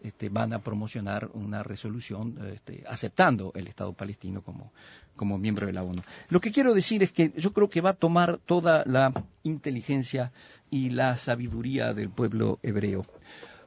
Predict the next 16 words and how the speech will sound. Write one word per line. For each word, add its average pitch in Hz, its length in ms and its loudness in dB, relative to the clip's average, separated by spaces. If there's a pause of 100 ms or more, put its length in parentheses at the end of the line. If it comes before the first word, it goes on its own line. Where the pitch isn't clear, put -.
para 131 260 8
saber 123 460 4 (100)
en 123 240 4
estas 165 400 0
circunstancias 123 1120 0 (100)
cómo 160 440 6
manejarse 123 640 2
ante 113 320 0
esta 113 260 -4
nueva 107 360 -2
realidad 101 500 -4 (100)
política - 580 -4 (260)
que 139 220 4
se - 120 -2
está 110 220 2
presentando 104 680 -6